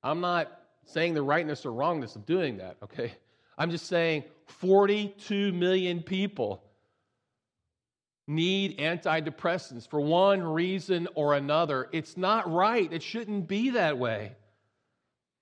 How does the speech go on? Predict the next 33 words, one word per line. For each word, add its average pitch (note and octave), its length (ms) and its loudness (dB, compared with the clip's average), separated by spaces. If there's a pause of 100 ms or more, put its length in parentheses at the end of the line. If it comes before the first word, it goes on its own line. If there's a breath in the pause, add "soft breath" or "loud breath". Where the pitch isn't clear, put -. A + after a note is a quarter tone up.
(600)
You C#3+ 100 -14
could D#3+ 100 -10
go E3+ 220 4
on G#3 380 6
and F3 160 0
on. F3 440 4
Look G#3+ 160 0
at G3+ 100 -2 (100)
all G#3+ 300 6
the G3+ 160 2
brokenness F3+ 880 2
in F3+ 200 -6
the F3+ 60 2
world E3+ 360 2
around E3 420 2
us. C#3 240 2
It's F3 220 -2
not G3 360 2
right, G3+ 380 6
and D#3+ 140 -4
it D#3 80 -4
shouldn't F3+ 520 -4
be G3+ 200 0
that G3+ 280 4
way. F#3 380 4 (260 loud breath)
It - 140 -6
seems G#3 340 -4
like F#3+ 200 0
our F3 100 4
world G3 400 2
is D#3+ 160 -4
moving G3 640 0 (380 soft breath)
towards E3+ 680 0